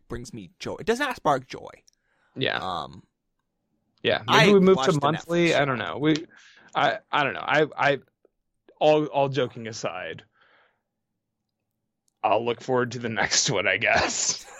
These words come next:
Speaker 2: <laughs>
Speaker 1: Um, look forward to our Lucha Elite podcast.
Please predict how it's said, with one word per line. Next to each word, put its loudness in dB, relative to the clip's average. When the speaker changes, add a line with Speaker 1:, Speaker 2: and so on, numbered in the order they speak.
Speaker 2:
<laughs> -12
Speaker 1:
Um, -2
look -14
forward -4
to -4
our -2
Lucha -8
Elite -8
podcast. -14